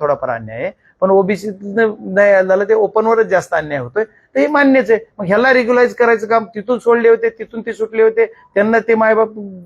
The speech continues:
त्यांची पण जनता जनार्दनच आहे ना ती सगळे. म्हणजे या लोकांना कुठलेही असो, कुठल्या समाजाचे, तिकडूनही सुटले, मग त्यांना रेग्युलाइज करणं बी त्यांचं त्यांनी केले रेग्युलाइज. आता ते झालं, ही शिक्षकाचा विषय झाला, शिक्षकाचं त्यावेळेस जिल्हा परिषद झालं.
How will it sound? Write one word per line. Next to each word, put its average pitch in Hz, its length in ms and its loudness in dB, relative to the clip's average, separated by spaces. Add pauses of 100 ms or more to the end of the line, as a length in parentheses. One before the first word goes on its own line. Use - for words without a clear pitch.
(120)
त्यांची 208 380 -6
पण 220 160 0
जनता 214 300 0
जनार्दनच 214 540 0
आहे 208 80 4
ना 208 40 0
ती 208 140 -10
सगळे. 202 220 0
म्हणजे - 420 -4
या 220 100 4
लोकांना 220 280 0
कुठलेही 226 380 0
असो, 226 160 -2
कुठल्या 196 260 -6
समाजाचे, 170 400 -10
तिकडूनही 247 680 -2
सुटले, 247 280 2
मग 247 140 2
त्यांना 247 200 2
रेग्युलाइज 240 380 2
करणं 247 260 2
बी 247 60 -2
त्यांचं 240 280 -4
त्यांनी 240 240 -4
केले 277 320 2
रेग्युलाइज. 196 320 -2 (300)
आता 196 100 -2
ते 226 140 -4
झालं, 220 180 4
ही 226 100 2
शिक्षकाचा 262 500 0
विषय 202 220 -6
झाला, 139 220 -4 (500)
शिक्षकाचं 254 460 0
त्यावेळेस 262 300 2
जिल्हा 247 200 0
परिषद 220 200 -2
झालं. 165 260 -6